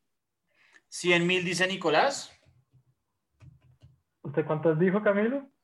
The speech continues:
Speaker 1: Yo dije ochocientas mil y, eh, Nicolás dijo cien mil.
Speaker 2: Bueno, yo voy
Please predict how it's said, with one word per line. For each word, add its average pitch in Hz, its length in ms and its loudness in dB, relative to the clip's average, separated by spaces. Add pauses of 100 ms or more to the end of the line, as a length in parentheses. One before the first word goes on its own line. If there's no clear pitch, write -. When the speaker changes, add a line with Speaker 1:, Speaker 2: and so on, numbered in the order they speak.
(120)
Speaker 1:
Yo 185 160 2
dije 208 200 2
ochocientas 226 600 2
mil 214 500 -2 (120)
y, 185 360 -2
eh, 156 200 4
Nicolás 151 360 0
dijo 147 200 -2
cien 147 260 -2
mil. 123 340 -10 (1500)
Speaker 2:
Bueno, 143 220 -2
yo 135 80 -2
voy 127 220 -2